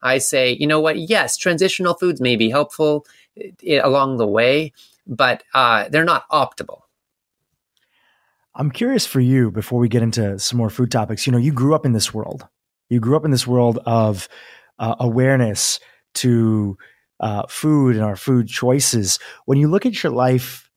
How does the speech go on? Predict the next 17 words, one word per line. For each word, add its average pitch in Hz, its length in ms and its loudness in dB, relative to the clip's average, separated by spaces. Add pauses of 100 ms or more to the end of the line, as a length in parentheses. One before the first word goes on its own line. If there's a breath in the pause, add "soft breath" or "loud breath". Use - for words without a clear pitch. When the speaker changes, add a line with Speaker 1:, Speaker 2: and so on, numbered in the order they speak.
(280)
Speaker 2:
growing 135 320 2
up 120 340 0 (280)
and 127 100 2
you 127 80 2
look 131 160 2
at 143 80 -6
your 135 100 -2
life, 123 420 0 (160)
uh, 110 340 -2 (340)
today, 127 500 0
pri-, 123 280 0 (100)
still - 260 -2
being 135 220 0
in 131 80 2
the 120 80 0
plant-based 127 800 -4
world, 135 440 0